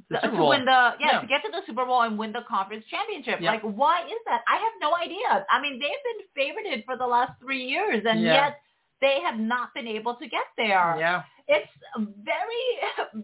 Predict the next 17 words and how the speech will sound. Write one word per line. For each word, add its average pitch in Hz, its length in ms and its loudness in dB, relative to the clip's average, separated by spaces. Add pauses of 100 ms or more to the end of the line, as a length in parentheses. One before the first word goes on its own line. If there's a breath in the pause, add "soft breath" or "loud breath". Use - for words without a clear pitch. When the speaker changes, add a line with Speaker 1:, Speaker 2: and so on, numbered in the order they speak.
Speaker 1:
very 320 600 2
disturbing, 247 760 2
and 247 200 2
Speaker 2:
Well, - 100 6
Speaker 1:
I 247 80 4
don't 277 240 2
know 285 140 2
why. 208 580 2
<laughs> - 60 -20
Speaker 2:
it 202 100 -4
is, 262 180 2
it 277 180 -6
is 220 40 -4
a 240 40 0
little 262 500 -2
bit 220 140 -4
odd, 156 380 2